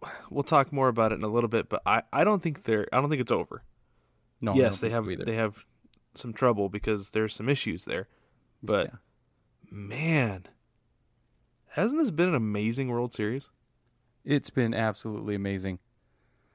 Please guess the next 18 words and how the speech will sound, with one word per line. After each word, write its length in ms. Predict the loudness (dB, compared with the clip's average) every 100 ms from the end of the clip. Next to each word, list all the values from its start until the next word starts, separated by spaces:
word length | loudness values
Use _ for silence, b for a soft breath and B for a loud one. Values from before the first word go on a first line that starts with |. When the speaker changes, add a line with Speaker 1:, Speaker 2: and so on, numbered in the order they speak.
| b b b b 4
Speaker 2:
I'm 220 | 6 8
loving 300 | 6 6 2
it. 180 | -2 -6 _ _ _ _ _ _ _ _
Speaker 1:
Oh, 280 | 4 4 2 -6
so 280 | 2 4 4
totally. 380 | 2 2 4
It's, 160 | 2 0 0
it's 200 | -2 0
worth 200 | -2 -2
staying 260 | -4 -2
up. 60 | -2
I 100 | -2
mean, 80 | -4
I'm 100 | -6
sure 200 | -6 -6
you're 140 | -6
staying 260 | -8 -6
up 80 | -8